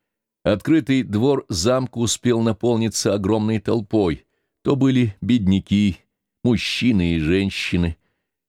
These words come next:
которые узнали о том, что происходит в келье Жанны, и, смягчившись сердцем, пришли. Зачем? Они сами не знали. Мы их не видели и не знали об их присутствии.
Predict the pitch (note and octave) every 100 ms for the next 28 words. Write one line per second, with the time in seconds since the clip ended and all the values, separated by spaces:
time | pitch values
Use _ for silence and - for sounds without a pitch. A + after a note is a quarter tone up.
0 | - - F2 F2+ F2+ F#2 D#2 G#2 B2 F2
1 | D2 D2 - D2+ - - E2 D#2 - F2+
2 | D2+ - - G2 D#2 C#2+ C#2 F2 D#2+ C#2+
3 | _ _ _ _ _ _ _ - A2 G#2
4 | - A#2 G#2 - B2 A2+ G2+ - G2 -
5 | - A#2 G2 - G2+ F#2+ G2+ G#2+ - -
6 | G#2+ E2+ _ _ _ _ _ _ _ -
7 | G#2 G#2 - G3 E2 - _ _ _ _
8 | _ - D#2+ D#2+ - E2 D#2+ C#2 C2 B1+
9 | C#2 C2 - _ _ _ _ _ _ _
10 | - C#3+ C#3 G#2+ - G2 G2 G2 G#2 F2
11 | F2 F2+ F2+ E2+ E2 D2+ F2 E2 D#2+ D#2
12 | D2+ - D#2 - - - -